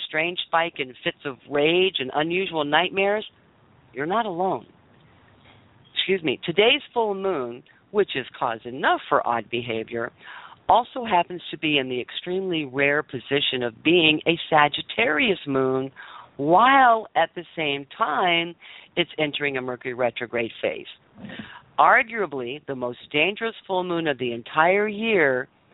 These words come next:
Mercury retrograde, which began on the second of June and will end on the eleventh, is in itself a period to be weary of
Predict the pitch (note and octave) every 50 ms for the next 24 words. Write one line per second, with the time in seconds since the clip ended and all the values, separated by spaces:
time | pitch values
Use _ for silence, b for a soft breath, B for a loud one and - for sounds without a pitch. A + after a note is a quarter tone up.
0 | b b b b b b b - C3 C#3 D#3 E3+ E3 - F#3+ G3 G3 F#3+ F3+ G3
1 | G3 G3+ - - F3+ D#3+ C#3+ C#3 C3+ B2+ B2 A#2+ B2 B2 - - B2 B2 - -
2 | - B2+ A2+ B2 A#2+ B2 B2 B2+ C3 C3 - - C#3+ C#3 - - F#3 F#3+ G#3 G3
3 | F3 F3 F3 E3+ E3+ D#3+ E3 E3+ - - A#2 A#2 A#2+ B2 A#2+ - - C3+ C3+ C#3
4 | D3 C#3 C3+ C3 C3+ C#3+ D3 E3 F3+ F3 F3 F#3+ F3+ D#3 B2 B2+ C3+ D3 - _
5 | B B B B B B B B B - F#3+ G3+ G#3 G3 F#3+ G3 G3 F#3+ - _
6 | - - - - A3 A#3 F#3 C3+ C#3 D3+ _ _ _ _ _ _ _ - - F#3+
7 | - - - D3+ C3 B2+ C3 B2+ C3 D3 D#3 _ _ - D#3 B2+ C#3+ C#3 C3+ B2+
8 | B2 C#3 D#3+ G#3 C#4 D#4 A#3+ E3 C#3 C#3 - - B2+ B2 A#2+ A#2+ A#2+ B2+ C#3 D#3